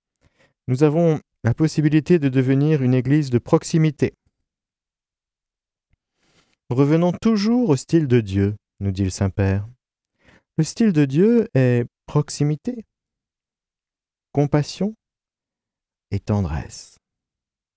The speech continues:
Dieu a toujours travaillé ainsi. Si nous n'arrivons pas à cette église de proximité avec des attitudes de compassion et de tendresse, nous ne serons pas l'église du Seigneur.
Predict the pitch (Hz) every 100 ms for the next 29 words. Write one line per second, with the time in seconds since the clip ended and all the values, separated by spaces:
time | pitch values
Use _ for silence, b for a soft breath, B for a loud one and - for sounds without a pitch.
0 | _ _ _ _ _ _ _ _ _ _
1 | _ _ 196 196 208 160 180 165 220 151
2 | 113 101 92 87 85 90 - - _ _
3 | _ _ _ _ _ _ _ _ _ _
4 | _ _ _ _ _ _ _ - 170 165
5 | 156 143 139 131 135 139 123 107 117 113
6 | 117 110 - 107 - 107 104 - 147 139
7 | 98 92 95 101 107 - 104 98 92 -
8 | 107 131 - - 202 117 98 90 95 -
9 | 117 139 175 156 - - _ _ _ _
10 | _ _ 214 185 135 127 113 110 - 190
11 | 120 101 101 92 90 92 87 90 104